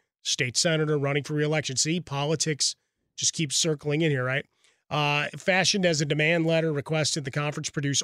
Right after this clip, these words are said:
all records relating to how the conference executives and member schools decided to cancel fall sports. So now we get into the question of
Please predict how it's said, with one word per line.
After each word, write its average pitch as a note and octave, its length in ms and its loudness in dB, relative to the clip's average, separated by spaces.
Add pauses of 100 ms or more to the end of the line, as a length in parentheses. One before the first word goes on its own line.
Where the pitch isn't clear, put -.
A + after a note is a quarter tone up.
all A3+ 280 4
records F#3+ 460 2
relating E3 460 2
to C#3 60 2
how E3+ 280 2
the E3 100 -2
conference E3 480 -6
executives D#3+ 720 -2 (320)
and B2 200 -4
member F#3 320 2
schools E3 480 2
decided D3+ 520 0
to - 60 -4
cancel D3+ 640 0 (440)
fall C#3+ 580 0 (120)
sports. - 880 -2 (1080)
So F#3+ 120 -2
now B3+ 160 4
we A#3 100 2
get F3+ 160 4
into E3+ 220 2
the D3+ 340 0
question E3+ 480 2
of C#3 300 -2